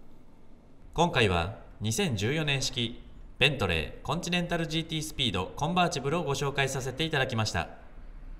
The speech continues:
通常であればオプション設定のマリナードライビングパッケージを標準装備とし、より高級感あふれるデザインで、ベンチレーターなど快適な装備も装着したラグジュアリースポーツオープンカー、コンチネンタルジーティースピードコンバーチブルでございます。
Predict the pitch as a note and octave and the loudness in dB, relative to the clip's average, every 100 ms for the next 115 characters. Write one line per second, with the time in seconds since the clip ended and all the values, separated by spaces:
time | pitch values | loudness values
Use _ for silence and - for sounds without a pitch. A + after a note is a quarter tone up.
0 | - - - - - - D#3+ G#3 G3+ F3+ | -14 -14 -14 -14 -12 -4 0 4 6 6
1 | E3 A#2+ F2+ - - A2 - F#3+ - E3+ | 4 4 4 2 -2 0 2 2 0 2
2 | A#2 G2 F2 E2 - G2 A#2+ F3 E3+ D#3+ | 4 4 2 -2 -2 0 2 4 4 4
3 | E3+ E3 E3 D#3+ E3 D#3 D3 C#3+ D3+ A#2 | 4 2 0 2 2 2 0 2 2 2
4 | C3+ D#3+ D#3+ D#3 - G2 - F2 - - | 2 2 0 0 0 0 0 -2 -4 -12
5 | - - - G#2 A2 B2 B2 - E3 F3 | -16 -14 -4 2 2 2 -4 0 2 4
6 | F3+ E3+ D3 B2 C3+ E3 C3+ B2 A#2+ A#2+ | 0 2 2 2 2 2 2 2 4 2
7 | F#2 E2+ E2 - - - - - - B2+ | 4 2 0 -6 -18 -18 -18 -6 2 2
8 | - D#3+ D3 A2+ G#2 F#2+ E2 - - E3+ | 4 4 6 4 2 0 0 0 0 0
9 | F3 F3 F3+ D#3+ E3 F#3 C3+ A#2+ A2+ G#2 | 0 0 0 0 0 0 0 0 -2 -2
10 | F#2 F2+ - - - - F2 G2+ D#3 F3+ | 0 0 -2 -12 -14 -4 2 2 4 4
11 | E3 E3+ E3 E3 E3 D#3+ D3 D3 G#2+ F#2+ | 4 0 0 0 2 2 0 0 -2 0
12 | D#2+ - - - - - C#3 D#3+ F3 F3+ | -2 -4 -12 -16 -16 -2 0 0 0 0
13 | F3+ E3+ D#3 E3+ E3 D#3+ - C3+ F#2+ F2 | 2 0 0 -2 -2 -4 0 2 2 0
14 | - D#3+ F3 - D3 D3 E3 C#3 G#2+ F#2 | 0 2 4 4 2 0 0 2 2 2
15 | E2+ - | 0 -4